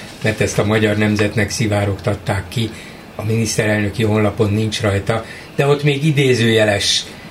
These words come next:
idézőjelbe tett mondatok is vannak, tehát pontos idézetek is. Úgyhogy senki nem cáfolta azóta sem.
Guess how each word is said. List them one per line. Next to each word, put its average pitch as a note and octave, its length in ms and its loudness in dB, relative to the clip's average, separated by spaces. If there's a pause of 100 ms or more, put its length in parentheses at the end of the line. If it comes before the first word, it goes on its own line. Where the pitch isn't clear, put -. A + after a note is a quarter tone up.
idézőjelbe A2+ 680 2
tett - 340 0 (200)
mondatok A#2 520 2
is A2+ 160 -2
vannak, A2+ 340 0
tehát G#2 280 -2 (280)
pontos B2 420 2
idézetek G#2 680 0
is. - 240 -6
Úgyhogy B2+ 340 0 (280)
senki C#3 340 0
nem A#2+ 220 0
cáfolta A2 560 0
azóta G#2+ 440 2
sem. C#3 380 0